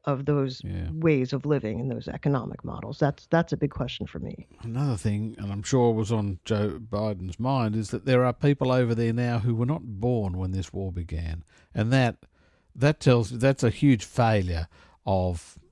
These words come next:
Speaker 2: in any kind of solution, whether it be military or diplomatic. But we shall see. It's gonna be difficult to walk away. Now it's just counting down, isn't it? You know, the next few months until it finally happens, and then who knows whether the,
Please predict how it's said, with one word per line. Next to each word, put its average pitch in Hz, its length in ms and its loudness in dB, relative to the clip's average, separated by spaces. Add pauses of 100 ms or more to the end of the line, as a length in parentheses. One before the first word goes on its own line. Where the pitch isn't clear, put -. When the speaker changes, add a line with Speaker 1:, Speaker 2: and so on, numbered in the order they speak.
Speaker 2:
in 98 160 -2
any 104 300 0
kind 95 320 -2
of 90 120 -2
solution, 95 580 -2
whether 90 200 -4
it 78 80 -8
be 87 120 -4
military 87 540 -6
or 87 120 -4
diplomatic. 85 720 -6 (520)
But 143 200 4
we 170 220 6
shall 151 360 4
see. 117 440 2
It's 123 160 0
gonna 139 220 4
be 135 100 6
difficult 123 540 2
to 131 100 2
walk 127 320 4
away. 117 640 2 (360)
Now 135 300 -2
it's - 160 -2
just - 160 -6
counting 131 380 2
down, 131 340 2
isn't 131 220 -2
it? 90 100 -4 (180)
You 117 180 -6
know, 123 80 -6
the 117 100 -8
next 120 220 -4
few 113 200 -2
months 120 380 -2
until 110 300 -4
it 104 100 -8
finally 110 400 -4
happens, 98 440 -4
and 107 140 -8
then 110 220 -8 (540)
who 120 180 0
knows 110 420 2
whether 101 240 -4
the, 95 320 -4